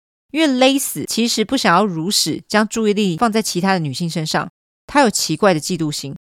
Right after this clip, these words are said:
他的占有欲更是一个无底洞。有一次小尼到勒死家做客的时候，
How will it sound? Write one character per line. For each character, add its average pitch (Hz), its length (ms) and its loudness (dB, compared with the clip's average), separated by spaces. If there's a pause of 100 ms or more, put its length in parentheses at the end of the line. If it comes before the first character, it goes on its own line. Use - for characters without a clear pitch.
他 - 100 0
的 262 80 0
占 254 240 2
有 175 100 0
欲 175 140 -2
更 220 120 0
是 208 120 -4
一 196 60 -4
个 175 100 2
无 147 160 -4
底 147 140 -6
洞。 143 200 -6 (580)
有 190 100 6
一 226 40 4
次 277 160 -2
小 196 220 2
尼 156 100 -4
到 220 160 2
勒 196 160 2
死 190 140 -10
家 170 180 2
做 175 200 0
客 185 160 -2
的 151 60 0
时 - 180 -6
候， 143 200 -2